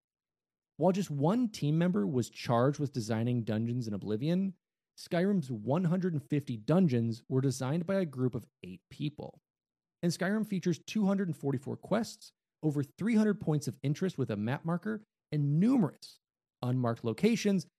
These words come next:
that were such fun little Easter eggs from the crew, where it's like, you might find a skeleton next to this,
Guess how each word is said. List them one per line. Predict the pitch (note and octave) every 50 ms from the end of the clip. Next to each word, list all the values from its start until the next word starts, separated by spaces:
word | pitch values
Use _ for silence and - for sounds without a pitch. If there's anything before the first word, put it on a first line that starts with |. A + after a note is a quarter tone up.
| _ _ _ -
that | C3+ B2 D#3+ E3 E3 E3 E3 D#3+ - - - _ _ _ _ _ _ _ _ _ _ _ _ _ _ _ _ _ _ _ _ _ _ _ _ _ _ _ _ _ _ _ _ _ _ -
were | G#3 D3+ E3 F#3 E3
such | - - - G3+ A3 G#3+ -
fun | - - - - - - D3 D3+ E3+ F3
little | F3 D#3+ D3+ - -
Easter | - B2+ B2+ - - D3+ C#3+
eggs | C#3 D3 C3+ -
from | - - C3 B2+
the | A2+ G#2
crew, | - - - B3 C4 D#3+
where | F#2 E2+ G2+ B2
it's | C3 -
like, | - C3+ G#2+ - - _ _
you | - C#3
might | C#3+ D3+ F3+
find | E3+ F3 D#3
a | B2+
skeleton | - - - - C3 C3+ C#3 C3+ - C3+ A#2 A2+
next | A2+ A#2 A#2 - - -
to | B2+
this, | A#2 A2 G#2+ G2+ - - -